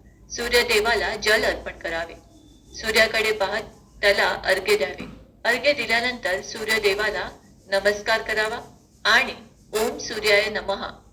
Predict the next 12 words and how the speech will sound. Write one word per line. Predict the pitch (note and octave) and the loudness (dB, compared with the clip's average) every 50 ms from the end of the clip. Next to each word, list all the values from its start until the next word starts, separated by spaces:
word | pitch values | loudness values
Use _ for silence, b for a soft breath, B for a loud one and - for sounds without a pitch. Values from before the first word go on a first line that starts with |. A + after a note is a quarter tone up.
| _ | _
असा | - F#3 F#3+ - - F#3+ F3 - - | -4 -4 -4 -2 -2 -4 -4 -4 -2
मंत्र | G#3+ G3+ G3+ G3+ G3 F#3+ | -2 -2 -2 0 -2 -2
बोलावा | F#3 F3 F3 E3 E3+ E3 E3 E3 - - - _ _ _ _ _ - | -2 -2 -4 -6 -4 -6 -6 -8 -12 -18 -20 _ _ _ _ _ -4
आणि | F#3+ G#3 A3 A3+ | -2 -2 -2 2
त्याच्याकडे | G#3+ G#3 F#3+ - G#3+ G#3 G#3 G#3+ G#3+ A3+ A#3+ - - - - _ - | 2 2 2 4 0 -2 -2 -2 -2 -4 -4 -8 -14 -20 -16 _ -2
आपल्याला | G3+ G#3 G#3 A3+ A#3 A#3+ A#3+ | -2 -2 0 0 2 2 2
चांगले | A#3+ A#3+ A3+ G#3 G3+ G#3 A3+ A#3 | 2 2 2 0 2 2 2 2
जीवन | A3+ A3+ A3+ A3 A3+ A3 | 2 0 -2 -2 -2 -2
मिळावे | A3 G3+ G3 G3 G#3 G#3+ F3+ E3+ - - - | 0 2 4 4 4 2 0 -4 -10 -10 -4
यासाठी | - G3+ G3+ G3 - A3+ A3 G#3+ F#3+ F#3 | 0 0 0 0 0 -2 -4 -4 -6 -12
प्रार्थना | G3 - - A#3 F#3 F3 - - A3 F#3+ F3+ | -14 -10 -4 -2 -2 -2 -2 -4 -6 -8 -8
करावी. | F3+ - F#3+ E3+ E3+ E3+ - | -6 -6 -6 -6 -6 -6 -8